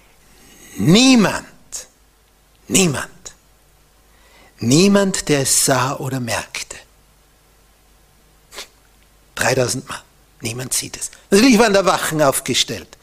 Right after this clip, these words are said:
Na, selbstverständlich haben die gewacht. Oder sie wollten wachen. Denn sie schliefen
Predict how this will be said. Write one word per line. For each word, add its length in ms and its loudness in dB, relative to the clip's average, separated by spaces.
Na, 80 2
selbstverständlich 880 2
haben 260 -4
die 120 -2
gewacht. 540 -8
Oder 100 -16
sie 220 -6
wollten 420 -12
wachen. 340 -18
Denn 300 -12
sie 360 0
schliefen 1300 -4